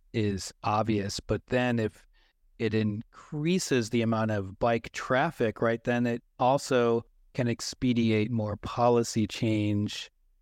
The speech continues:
in that community where, hey, well, now we have, like, ten times more cyclists.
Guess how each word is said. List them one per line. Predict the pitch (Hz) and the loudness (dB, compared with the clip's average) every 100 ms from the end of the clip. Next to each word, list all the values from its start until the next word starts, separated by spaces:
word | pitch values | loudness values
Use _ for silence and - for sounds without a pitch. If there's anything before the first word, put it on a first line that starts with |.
| _ _ _ _ - | _ _ _ _ -2
in | 123 120 | 0 2
that | 113 107 | 2 0
community | - 113 117 127 110 107 | -2 0 2 2 2 0
where, | 107 107 107 110 - | 0 0 -2 -4 -2
hey, | 160 | 0
well, | 117 131 | 2 0
now | 135 135 147 | 0 -2 0
we | 226 | 2
have, | 175 123 | 0 2
like, | 123 - | 0 -2
ten | - 135 127 131 | -8 -4 -2 -2
times | - 131 127 139 | -2 -2 0 2
more | 131 | 0
cyclists. | 131 135 151 151 113 110 - - | 0 0 0 2 2 0 -4 -16